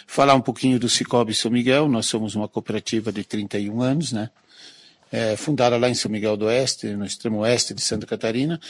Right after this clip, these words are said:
que muitas pessoas daqui conhecem, muitas pessoas daqui têm parentes, que foi até um motivo de nós escolher essa região aqui da, da, da Serra, do Vale, de Soledade, essa região aqui do Rio Grande do Sul,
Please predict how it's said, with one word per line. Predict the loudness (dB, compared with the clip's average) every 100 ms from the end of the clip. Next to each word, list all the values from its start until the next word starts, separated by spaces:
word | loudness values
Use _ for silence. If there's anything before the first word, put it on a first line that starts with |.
| -16 -18 -6
que | 0
muitas | 4 4 2 -2
pessoas | -6 -4 0 0
daqui | 0 -2 -4
conhecem, | -4 -4 -2 -2 -2 -2 -2 -2
muitas | 0 -2 -4 -8
pessoas | -6 -4 -4 -4
daqui | -6 -8
têm | -8 -8
parentes, | -6 -4 0 2 0 -2 -6 -8 -10 -14 -18 -18 -18 -12
que | -8 -2
foi | 4 4
até | 4 2 2 4
um | 6
motivo | 4 2 0 2 2 2
de | 2
nós | 0 0
escolher | -2 -2 -2 0
essa | 0 0 -2
região | -2 -2 0 -2
aqui | -2 -2 -2
da, | 0 0 0 -2 -2
da, | -2 -2 -6 -10 -20 -20 _
da | -6 -2
Serra, | 0 4 6 6 4 -2
do | -4 -2
Vale, | 2 4 4 4 0 -2 -4 -6
de | -6 -6
Soledade, | -4 -4 -4 -2 -2 -2 -2
essa | -4
região | -4 -6 -4 -4
aqui | -6 -4 -6 -6 -18 -20 -20 -4
do | 0
Rio | 2 2
Grande | 2 2
do |
Sul, | -2 -2